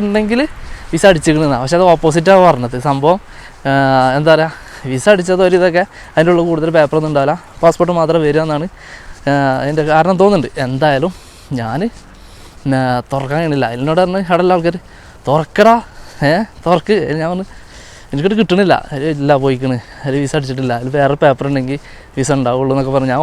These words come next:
ഓപ്പോസിറ്റ് നിൽക്കുക. "എടാ, ഈ തുറക്കടാ" എന്നോട്, ഏ, അതിൻ്റെ ഫ്രണ്ട്സ്, ഞാൻ പറഞ്ഞു, ചെ-, ചങ്ങനോട് പറഞ്ഞു, "ഇജ്ജ് തുറക്ക്, ഈ എൻ്റെ കൈ കൊണ്ട് ഇജ്ജ് തുറക്കാന്ന്." അങ്ങനെ ഞാൻ ഒരു തുറക്കൽ തന്നെയാണ്. അത്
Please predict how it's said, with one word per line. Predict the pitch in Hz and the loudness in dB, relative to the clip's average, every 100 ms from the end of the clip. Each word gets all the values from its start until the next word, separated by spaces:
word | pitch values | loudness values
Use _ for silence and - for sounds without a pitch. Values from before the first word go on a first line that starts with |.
| 139 | 0
ഓപ്പോസിറ്റ് | 131 131 151 | -2 -4 -4
നിൽക്കുക. | 131 120 - - - - - - - 123 | -4 -8 -10 -20 -20 -20 -20 -18 -12 -6
"എടാ, | 117 135 | -2 -2
ഈ | 139 170 | 0 2
തുറക്കടാ" | 156 139 - 160 175 165 | 2 2 0 2 2 0
എന്നോട്, | 139 123 120 - - - 131 | -2 -2 -4 -10 -12 -4 -2
ഏ, | 156 - - - - - | -2 -6 -16 -18 -16 -8
അതിൻ്റെ | 120 139 151 | -4 -2 0
ഫ്രണ്ട്സ്, | 147 135 156 - | -2 0 -2 -2
ഞാൻ | 139 156 | -4 -2
പറഞ്ഞു, | 151 151 143 | -2 -2 0
ചെ-, | 160 143 | 0 0
ചങ്ങനോട് | 156 143 151 160 | -2 -2 0 -2
പറഞ്ഞു, | 151 - | -4 -6
"ഇജ്ജ് | 135 151 | -2 0
തുറക്ക്, | 123 120 117 - - - - - - - 165 | 0 -2 -12 -14 -20 -20 -20 -20 -20 -6 2
ഈ | 185 | 4
എൻ്റെ | 160 170 | 6 6
കൈ | 143 | 6
കൊണ്ട് | 143 | 4
ഇജ്ജ് | 143 | 2
തുറക്കാന്ന്." | 135 - 117 113 - - - - 123 | 0 -2 -6 -8 -14 -20 -20 -18 -12
അങ്ങനെ | 123 175 208 | -6 -2 0
ഞാൻ | 160 165 190 - - - - - - | 0 -2 -6 -14 -20 -20 -20 -12 -8
ഒരു | 139 | -2
തുറക്കൽ | 139 - 147 143 | -4 -2 -2 0
തന്നെയാണ്. | 135 | -2
അത് | 117 | -4